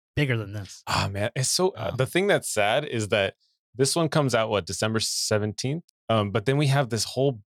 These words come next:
Speaker 2: like, five months of no Marvel movies. Like, it's just gonna be a big chunk. After, after Hawkeye's done,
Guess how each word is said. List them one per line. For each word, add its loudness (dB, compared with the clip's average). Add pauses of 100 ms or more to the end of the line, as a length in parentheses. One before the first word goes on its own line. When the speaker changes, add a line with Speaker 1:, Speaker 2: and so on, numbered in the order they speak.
Speaker 2:
like, 0 (120)
five 0
months -2
of -4
no 2
Marvel 0
movies. -10
Like, -4
it's -2
just -4
gonna 0
be -2
a -4
big -4 (220)
chunk. -2
After, 2
after -2
Hawkeye's 0
done, 0